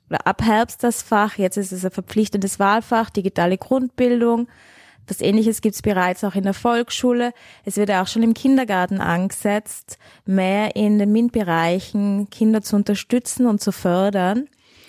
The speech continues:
Und dementsprechend sind Lehrer, Lehrerinnen sehr dankbar, dass sie Angebote finden und auch Inspirationen, weil neben den Workshops vor Ort bieten wir ja auch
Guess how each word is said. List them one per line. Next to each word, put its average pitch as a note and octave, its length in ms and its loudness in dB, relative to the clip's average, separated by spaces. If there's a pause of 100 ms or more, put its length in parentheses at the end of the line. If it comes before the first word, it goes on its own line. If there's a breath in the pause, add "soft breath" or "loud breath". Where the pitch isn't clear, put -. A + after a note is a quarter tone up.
(260 loud breath)
Und G#3 140 2
dementsprechend A3 800 0
sind A3 480 2
Lehrer, F#3+ 340 0
Lehrerinnen A3 720 2
sehr G3 240 -2
dankbar, F#3+ 540 -2
dass G3+ 160 -2
sie G#3+ 160 0
Angebote A#3 720 -2
finden B3 320 2
und - 280 -2
auch G3 480 0 (360 loud breath)
Inspirationen, G#3+ 1120 0 (460 loud breath)
weil G3 180 0
neben G#3+ 300 2
den A#3 180 2
Workshops G3+ 460 -2
vor - 180 -2
Ort F#3+ 300 0
bieten A3+ 260 0
wir A3+ 140 4
ja G3 140 2
auch - 160 -8